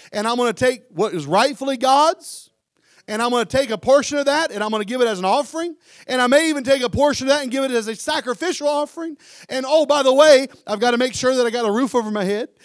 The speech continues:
and I gotta make sure that there, the electric's paid and the trash bill's paid, and, and oh, by the way, we, we, we, we've gotta eat this week." And, and so we plan ahead. And another thing is, is we're not just gonna wake up one morning, go down to the car lot and say, "We're buying a car today."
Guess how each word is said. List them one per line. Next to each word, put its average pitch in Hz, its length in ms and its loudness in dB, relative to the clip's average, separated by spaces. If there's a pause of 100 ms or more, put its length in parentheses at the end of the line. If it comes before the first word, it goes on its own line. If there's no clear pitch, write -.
(180)
and 208 100 -6
I 220 80 -2
gotta 254 220 -2
make 262 160 0
sure 262 200 -2
that 254 120 -8
there, 233 220 2
the 185 160 -6
electric's 247 420 -2
paid 262 360 2
and 233 140 -4
the 175 160 -4 (160)
trash 262 320 -2
bill's 254 280 0
paid, 254 360 0
and, 214 160 -4 (220)
and 247 120 -2
oh, 277 140 4
by 277 140 4
the 254 100 6
way, 285 220 6
we, 254 220 -8
we, 233 160 -14
we, 233 200 -14
we've 226 240 -10
gotta 277 200 2
eat 339 200 6
this 240 200 4
week." 226 420 -2 (280)
And, 247 200 -6
and 240 180 -6
so 277 260 -2 (120)
we 262 160 -2
plan 311 340 -6
ahead. 262 680 -4 (760)
And 285 140 -4
another 349 300 0
thing 233 260 -2
is, 254 260 -2
is 240 140 -6
we're 339 160 -2
not 320 200 0
just 277 180 -8
gonna 262 240 -2 (240)
wake 247 280 2
up 311 200 2
one 233 180 -2
morning, 240 300 -2
go 269 160 2
down 262 240 -2
to 240 80 0
the 220 100 -4
car 277 300 0
lot 226 160 0
and 208 80 -12
say, 214 160 -6
"We're 180 140 -8
buying 185 180 -6
a 160 40 -10
car 160 180 -8
today." 135 220 -18